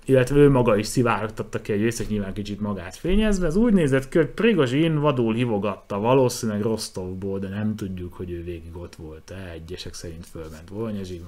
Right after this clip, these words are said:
mások szerint nem. Vadul hívogatta a Kremlt, és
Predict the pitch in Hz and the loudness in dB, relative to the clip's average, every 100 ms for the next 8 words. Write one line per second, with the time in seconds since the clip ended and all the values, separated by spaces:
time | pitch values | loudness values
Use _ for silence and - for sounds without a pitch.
0 | 82 - - - 90 85 92 135 226 262 | -14 -16 -16 -14 -12 -12 -8 0 2 2
1 | 220 - - - - - - 190 180 139 | 0 -8 -18 -20 -20 -20 0 6 8 10
2 | 156 151 120 123 123 - 113 110 131 117 | 10 10 8 6 6 2 -2 0 0 2
3 | 110 151 185 - - - - - - - | 4 6 6 2 -16 -20 -20 -20 -20 -14